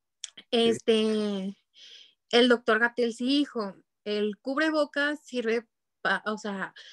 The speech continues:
Speaker 2: para no ser egoísta y tratar de que no ha-, haya tra-, tanta pro-, propagación en caso de que yo cuente con covid o que tú cuentes con covid". Y, y, y ya se cuenta que eso es, um,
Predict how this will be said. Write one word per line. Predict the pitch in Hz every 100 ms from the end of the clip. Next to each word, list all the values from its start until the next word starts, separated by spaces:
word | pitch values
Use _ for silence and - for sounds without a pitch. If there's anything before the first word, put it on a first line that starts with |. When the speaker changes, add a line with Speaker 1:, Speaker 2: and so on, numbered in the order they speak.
| - _ _
Speaker 2:
para | 220 220
no | 220 214 214
ser | - 254
egoísta | 277 294 294 277 240 - 269 339 _
y | 226 226 233
tratar | 226 214 208 - 202 202 240
de | 254 240
que | 208
no | 214 202
ha-, | 202 196 _
haya | 214 214 214 214
tra-, | 214 208 220 _
tanta | 220 214 214 208
pro-, | 254 247 226 214 _
propagación | - 214 202 190 185 285 285 339 - - -
en | - 226
caso | 208 196 247
de | 240
que | 190
yo | 180 190
cuente | 185 202 202
con | 202 254
covid | 277 285 285 277
o | 202
que | -
tú | - 190
cuentes | - 190 202
con | 226 220
covid". | 285 415 - _ _ _ _ _ _ _ _ _ _ - - - - - - _
Y, | 254 262 262 262 262 254 240 -
y, | 247 240 240
y | 247 240
ya | 254
se | 285
cuenta | 339 330 349
que | 320 277 233
eso | 220 240 285 294
es, | 294 285 -
um, | 302 302 302 240 214